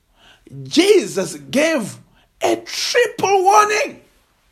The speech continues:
of the devil in church clothes. Matthew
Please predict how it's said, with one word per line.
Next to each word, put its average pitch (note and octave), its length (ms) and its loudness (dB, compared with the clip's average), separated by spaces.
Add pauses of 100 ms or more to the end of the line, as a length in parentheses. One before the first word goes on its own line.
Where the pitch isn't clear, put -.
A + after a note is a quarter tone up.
(600)
of E4+ 180 4
the F4 100 -4
devil D#4 460 -2
in D4+ 160 -6
church - 280 -2
clothes. A#3+ 460 0 (2250)
Matthew B3 760 0